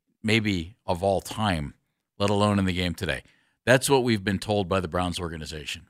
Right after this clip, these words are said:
right? We've been told that by players who have been coached by him. They think he's phenomenal. We've seen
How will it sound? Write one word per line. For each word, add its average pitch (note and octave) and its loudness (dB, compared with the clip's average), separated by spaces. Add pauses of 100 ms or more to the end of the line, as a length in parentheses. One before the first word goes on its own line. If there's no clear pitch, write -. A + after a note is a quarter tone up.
right? A2+ -4 (320)
We've A2+ -2
been A2+ 2
told A2+ 2
that G#2+ 4
by G#2 2
players G2+ 2
who A2 0
have F2+ -2
been F#2 -4
coached G#2 -2
by A#2 -2
him. B2+ 0
They F2+ -4
think G2 -8
he's F2+ -10
phenomenal. A#2 -2 (480)
We've G#2+ 0
seen A#2 4